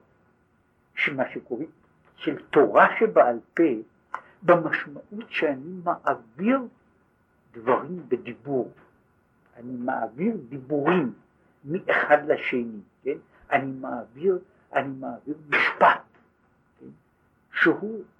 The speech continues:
משפט, כן? של דיבור, אני מעביר אותו שוב מדיבור לדיבור. בתלמוד, המשפט, העברה של המשפטים,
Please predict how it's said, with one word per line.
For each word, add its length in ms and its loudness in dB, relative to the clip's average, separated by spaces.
משפט, 580 2
כן? 80 -20
של 160 -6
דיבור, 480 0
אני 260 -6
מעביר 440 -18
אותו 240 -18
שוב 140 -12
מדיבור 640 -4
לדיבור. 480 -8
בתלמוד, 720 0
המשפט, 880 0
העברה 960 -4
של 140 -8
המשפטים, 720 -10